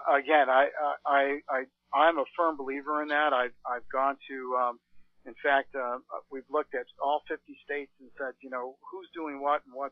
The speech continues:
state and how can they contribute to our car even? And so, uh, this car's become, um, you know, the, the, the Natalia itself is being, uh, developed in, uh, each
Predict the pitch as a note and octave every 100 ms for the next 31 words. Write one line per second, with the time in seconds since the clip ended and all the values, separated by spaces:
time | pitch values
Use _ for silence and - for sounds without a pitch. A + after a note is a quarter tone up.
0 | _ - C3+ C3+ - B2+ B2+ - C#3+ D3
1 | D3 C3 - B2+ - C3+ C3+ - B2+ A#2
2 | - C#3+ C3 A2 G#2 - - _ _ _
3 | - - _ _ - C3+ C3+ C3+ - D#3
4 | C#3 C3+ C#3+ C#3+ C3 B2+ - E3 - -
5 | D#3 D3+ - C#3 - C#3 C3 B2+ C3+ -
6 | B2+ B2 B2 - D3+ C3 B2 - D3 C3
7 | _ _ _ - C3+ C3 - B2+ B2 B2+
8 | - E3 F3+ E3 C#3+ - D#3+ D3 C#3 _
9 | - B2+ - D3 C#3 C#3 - C#3 B2+ B2+
10 | B2+ B2+ C#3 D3+ - _ - C3 B2 C3
11 | C3 B2+ C3+ - D#3